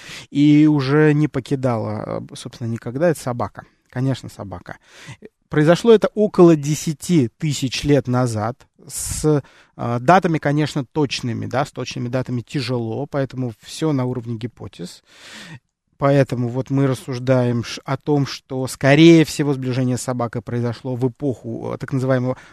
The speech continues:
позднего палеолита. Э, это, собственно,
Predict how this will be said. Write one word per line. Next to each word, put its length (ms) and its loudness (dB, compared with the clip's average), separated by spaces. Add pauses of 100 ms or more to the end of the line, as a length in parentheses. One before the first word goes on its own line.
(140)
позднего 460 4 (120)
палеолита. 840 0 (480)
Э, 340 -2
это, 460 -8
собственно, 380 -6